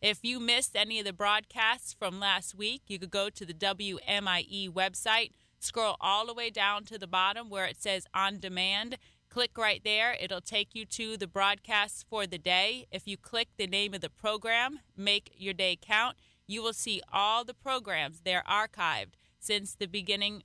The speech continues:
of the program when we came on during the summertime. So it's a great teaching resource available to you, and also use it as an evangelistic tool.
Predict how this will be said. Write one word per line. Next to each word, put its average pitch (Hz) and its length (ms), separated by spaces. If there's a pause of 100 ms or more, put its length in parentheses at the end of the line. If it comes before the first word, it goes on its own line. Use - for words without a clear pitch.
of 185 200
the 196 80
program 185 480
when 185 140
we 185 80
came 196 300
on 180 240
during 180 360
the 180 80
summertime. 190 760
So 175 180
it's 170 120
a 180 60
great 190 380
teaching 240 560
resource 226 680
available 190 600
to - 200
you, 220 420 (340)
and 214 320
also 233 460
use 220 240
it 233 140
as 202 240
an 208 80
evangelistic 202 840
tool. 190 360